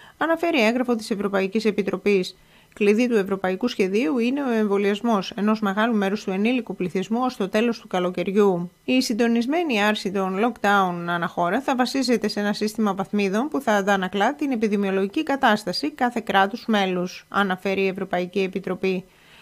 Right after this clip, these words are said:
Το σύστημα, το οποίο αναμένεται να προταθεί από το Ευρωπαϊκό Κέντρο Πρόληψης και Ελέγχου Νοσημάτων, θα προβλέπει την προσομοίωση των περιθωρίων που θα έχει κάθε κυβέρνηση κράτους μέλους για χαλάρωση των μέτρων,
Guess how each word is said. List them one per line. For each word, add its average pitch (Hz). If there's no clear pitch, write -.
Το 320
σύστημα, 254
το 202
οποίο 214
αναμένεται 208
να 196
προταθεί 196
από 196
το 190
Ευρωπαϊκό 190
Κέντρο 220
Πρόληψης 202
και -
Ελέγχου 190
Νοσημάτων, 185
θα 285
προβλέπει 311
την 359
προσομοίωση 247
των 196
περιθωρίων 202
που 196
θα 196
έχει 196
κάθε 214
κυβέρνηση 190
κράτους 190
μέλους 190
για 220
χαλάρωση 196
των 190
μέτρων, 185